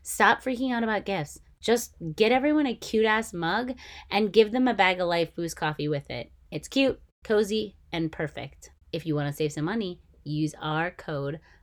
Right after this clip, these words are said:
unmasked to save yourself thirty percent on your Life Boost purchase. That's unmasked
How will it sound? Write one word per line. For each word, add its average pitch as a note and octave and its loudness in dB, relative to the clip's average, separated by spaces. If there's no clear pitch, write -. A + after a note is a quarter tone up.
unmasked G3 0
to D#3+ -10
save D#3+ 0
yourself D3+ -4
thirty G3+ 2
percent F3 -4
on E3 -2
your F3 -4
Life D#3 -2
Boost D3 -6
purchase. - -14
That's C3+ -8
unmasked A3+ 2